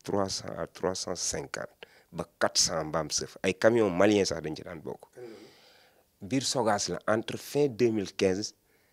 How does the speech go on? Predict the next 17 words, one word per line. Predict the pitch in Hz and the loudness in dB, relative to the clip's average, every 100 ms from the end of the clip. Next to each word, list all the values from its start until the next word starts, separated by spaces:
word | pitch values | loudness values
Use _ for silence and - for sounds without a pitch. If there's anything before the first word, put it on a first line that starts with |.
| _ _ | _ _
début | 90 107 107 | 0 2 2
deux | 98 101 | 2 0
mille | 92 80 | 0 -2
seize. | - 85 78 | -2 -4 -2
Mooy | 147 175 | 2 2
période | - 156 139 - | 6 8 8 4
référendum | 98 104 92 87 85 82 80 | 2 2 2 2 2 0 -4
bi. | 64 - _ _ - - - | -8 -16 _ _ -20 -20 -6
Léegi | 110 139 | 0 0
bu | 113 139 | 0 -2
ñu | 190 | 0
reyee, | 147 104 95 135 - | 4 4 2 0 -4
ñun | 110 131 | -4 0
li | 156 | 0
ñu | 156 | 6
jaaxal | 123 101 85 | 6 6 0
mooy | 87 101 | -2 -2